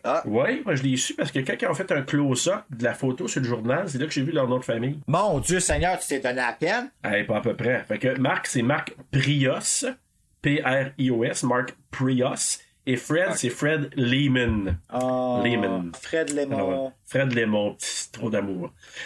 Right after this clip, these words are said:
Speaker 1: Là, quel qui est quel ? Ok, oui, Fred, c'est lui. Fred, c'est mon préféré.
Speaker 2: Ouais, moi aussi, je te dirais que c'est mon préféré des deux. L'autre, je le trouve trop arrogant, mais on va y revenir.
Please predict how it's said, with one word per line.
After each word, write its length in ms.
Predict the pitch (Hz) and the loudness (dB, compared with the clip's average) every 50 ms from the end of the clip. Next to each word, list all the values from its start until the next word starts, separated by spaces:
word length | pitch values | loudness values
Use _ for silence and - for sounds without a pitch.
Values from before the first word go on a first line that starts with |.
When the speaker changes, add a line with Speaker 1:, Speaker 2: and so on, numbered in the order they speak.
| - - | -12 -2
Speaker 1:
Là, 100 | - 214 220 | -2 -2 0
quel 220 | 220 247 240 240 | 2 2 0 2
qui 80 | - 254 | 0 0
est 80 | 226 | -2
quel ? 200 | 202 - 240 233 | 0 2 2 2
Ok, 120 | 233 202 220 214 | 2 2 2 2
oui, 80 | 214 185 | 2 2
Fred, 280 | - - 202 208 214 202 | 2 0 0 0 0 0
c'est 180 | - - 180 165 | -2 -2 -2 0
lui. 160 | 156 156 143 | 0 -2 -4
Fred, 240 | - - 202 214 196 | -2 -2 -2 0 0
c'est 80 | 196 | 0
mon 100 | 175 165 | 0 -2
préféré. 540 | - - 156 143 - 143 135 127 123 104 - - - | 0 0 -2 0 0 -2 -2 -2 -4 -6 -8 -4 0
Speaker 2:
Ouais, 140 | 110 110 - - | 0 0 0 0
moi 80 | 110 113 | -2 -2
aussi, 280 | 123 - - - 160 156 | 0 0 0 0 0 -2
je 80 | - - | 0 0
te 40 | 120 | 0
dirais 240 | 110 104 120 127 135 | 0 2 0 0 0
que 40 | 135 | 0
c'est 120 | - 117 | 0 0
mon 100 | 113 113 | 0 0
préféré 420 | 107 - 113 - - 117 110 123 127 | -2 -2 -4 -2 0 0 0 0 0
des 200 | 120 113 107 107 | 0 0 0 0
deux. 300 | 101 113 120 139 160 - - _ - - | 0 2 0 0 0 -2 -8 _ -14 -2
L'autre, 220 | - 120 139 147 | 0 0 0 2
je 60 | 131 117 | 0 -2
le 80 | 110 | -2
trouve 200 | - 131 123 - - | -2 -4 -6 -6 -8
trop 220 | - - 131 131 | -4 0 2 2
arrogant, 380 | 120 110 107 101 98 120 180 247 | 4 4 2 2 2 0 0 0
mais 320 | - - 120 110 113 107 | 0 0 2 2 0 0
on 100 | 107 107 | 0 2
va 140 | 107 120 127 | 2 2 2
y 40 | 135 | 2
revenir. 320 | 110 110 107 95 92 87 | 2 0 0 0 -2 -6